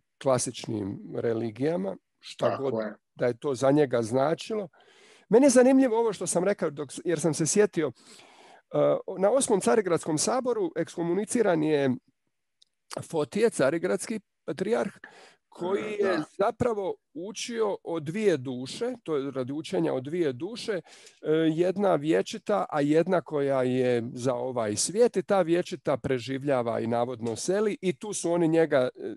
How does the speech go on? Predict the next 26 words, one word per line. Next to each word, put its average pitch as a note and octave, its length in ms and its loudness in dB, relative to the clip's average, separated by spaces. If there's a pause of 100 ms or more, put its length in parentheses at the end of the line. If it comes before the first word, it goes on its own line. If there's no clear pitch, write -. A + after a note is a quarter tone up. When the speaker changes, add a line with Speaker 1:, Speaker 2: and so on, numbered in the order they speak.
(1000)
Speaker 1:
srezali. G3+ 600 0 (580)
Tu B3 180 -8
je C4 100 0
bio B3 420 -2
i F#3 280 -8 (160)
raskol E3 540 -2
crkveni, C#3 580 -2 (300)
zapravo B2 520 -2
tu C4+ 220 -8
je F#3 100 2
korijen A#2+ 540 -4 (360)
crkvenoga B2+ 600 -2
raskola F#3 640 -2
i A#2 160 -8
Speaker 2:
Mhm. D#3 160 -4
Speaker 1:
oko D#3 120 -10
toga F3 340 -4
se D3+ 140 -4
više D3+ 380 -4 (420)
nije, D3 600 6 (360)
e, A2+ 560 0 (920)
tu, G3+ 160 -10
tu A#3 160 -12
se G3 140 -4
više F#3+ 240 -4
nije F3+ 420 6